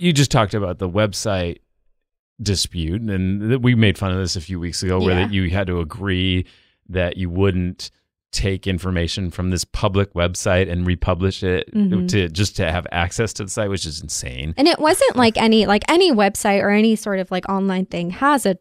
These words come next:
Speaker 2: terms of use agreement.
Speaker 1: Right.
Speaker 2: But it was, like, a full on big pop-up. Like, you go into Palomar Health,
Speaker 1: Yeah.
Speaker 2: whatever, dot com or dot org, whatever it is, like, this pop-up comes up and you cannot access anything unless you agree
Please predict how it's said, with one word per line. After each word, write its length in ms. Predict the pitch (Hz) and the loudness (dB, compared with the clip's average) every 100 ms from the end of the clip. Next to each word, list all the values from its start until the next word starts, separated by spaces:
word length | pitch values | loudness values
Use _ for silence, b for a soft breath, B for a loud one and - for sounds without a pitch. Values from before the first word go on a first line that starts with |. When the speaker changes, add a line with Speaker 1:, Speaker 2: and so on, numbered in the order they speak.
| - | -6
Speaker 2:
terms 280 | - 185 180 | -2 0 0
of 140 | 180 | -2
use 300 | 180 175 - | -2 -4 -4
agreement. 600 | 170 - 73 - 95 214 90 | -6 -6 -10 -8 -6 -2 0
Speaker 1:
Right. 200 | 71 64 _ | 0 -2 _
Speaker 2:
But 100 | - | 4
it 160 | 294 - | 4 6
was, 160 | 240 208 | 2 2
like, 180 | 190 | 0
a 140 | 170 170 - | -2 -4 2
full 300 | 233 262 - | 4 6 4
on 380 | 185 196 180 175 180 | 2 2 2 -2 -2
big 300 | 202 202 196 | 0 0 0
pop-up. 600 | - 208 - 143 120 - - | 2 2 2 0 -2 -4 -8
Like, 240 | 180 175 - | -6 -6 -6
you 400 | 190 208 220 226 | -4 -2 -4 -2
go 160 | 226 226 | 2 4
into 240 | 233 247 | 4 2
Palomar 400 | - 226 220 208 | 0 2 2 2
Health, 440 | 214 202 214 - _ _ - | 4 2 0 -8 _ _ -8
Speaker 1:
Yeah. 60 | |
Speaker 2:
whatever, 300 | 196 190 196 | -4 -2 -2
dot 260 | 190 190 - | 0 -2 -2
com 280 | 202 190 190 | -2 0 0
or 80 | |
dot 160 | 185 175 | -2 -2
org, 220 | 185 180 | -2 -4
whatever 280 | 180 180 185 | -4 -2 -2
it 80 | 190 | 0
is, 360 | 214 226 - - _ _ - | 0 0 -4 -14 _ _ -8
like, 160 | 185 | 0
this 160 | 220 214 | 0 0
pop-up 460 | - 196 196 170 - | 0 0 0 -2 -4
comes 200 | 180 180 | -4 -2
up 220 | - - | -2 -2
and 160 | 196 190 | -2 0
you 100 | 214 | 0
cannot 340 | - 277 285 | 0 2 2
access 400 | - 214 - 190 - | 0 -2 -2 -4 -4
anything 560 | 190 208 254 285 285 294 - | -2 0 0 0 -2 -2 -4
unless 640 | 208 196 196 190 - - _ _ | -2 0 0 -2 -8 -16 _ _
you 160 | - 185 | -4 -4
agree 560 | 180 - 180 170 208 | -4 -4 -4 -4 -6